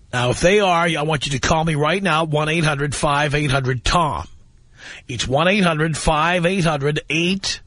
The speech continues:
six six. Tell me if you are in a relationship with somebody where you are in some way getting a financial benefit, and that person has decided to treat you the way General Motors or Chrysler or any other company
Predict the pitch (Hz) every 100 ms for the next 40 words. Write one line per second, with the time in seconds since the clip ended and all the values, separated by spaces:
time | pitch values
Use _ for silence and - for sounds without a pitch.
0 | - - - 208 156 - - - - -
1 | - - - - - - - - - -
2 | - 220 254 311 311 170 196 170 - 208
3 | 294 320 262 240 - 160 175 143 185 165
4 | 165 160 170 160 160 - - - - -
5 | 277 330 294 202 170 - - 330 359 262
6 | 175 196 285 220 107 127 156 160 160 -
7 | 185 185 185 185 170 135 170 156 120 104
8 | - - - - 120 151 240 - 240 208
9 | 220 190 165 - 190 175 160 143 175 147
10 | 143 247 320 339 311 190 156 147 113 165
11 | 160 151 147 185 233 269 285 220 123 78
12 | 85 - - - - - 226 233 - 240
13 | 233 240 226 180 110 80 - - - -
14 | - 269 339 330 320 208 240 - - -
15 | -